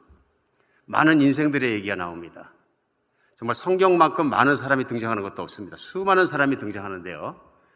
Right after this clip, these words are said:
사람들 간의 관계 또는 하나님과의 관계를 맺습니다. 어떤 사람은 하나님과 관계에 실패하는 사람도 있고, 어떤 사람은 하나님과의 관계에서 성공해서 칭찬받고 그가 빛처럼 성경 안에서 드러나는 인생을 사는 사람들도 있습니다.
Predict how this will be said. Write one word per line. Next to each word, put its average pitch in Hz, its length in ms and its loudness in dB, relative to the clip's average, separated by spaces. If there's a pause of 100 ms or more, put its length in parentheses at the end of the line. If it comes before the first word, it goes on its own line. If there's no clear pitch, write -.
(540)
사람들 175 480 6
간의 147 280 2
관계 127 500 0
또는 151 180 -2
하나님과의 156 540 0
관계를 107 440 -6
맺습니다. 87 600 -12
어떤 139 240 -2
사람은 147 280 0
하나님과 160 360 0
관계에 135 360 0
실패하는 160 460 -4
사람도 117 320 -4
있고, 160 420 -8 (480)
어떤 120 240 0
사람은 127 240 4
하나님과의 160 580 4
관계에서 127 540 0
성공해서 127 540 -2
칭찬받고 151 840 -2 (340)
그가 120 180 2
빛처럼 120 480 -2
성경 131 320 0
안에서 101 240 -4
드러나는 117 380 0
인생을 104 300 -4
사는 110 240 -8
사람들도 98 600 -6
있습니다. 90 680 -10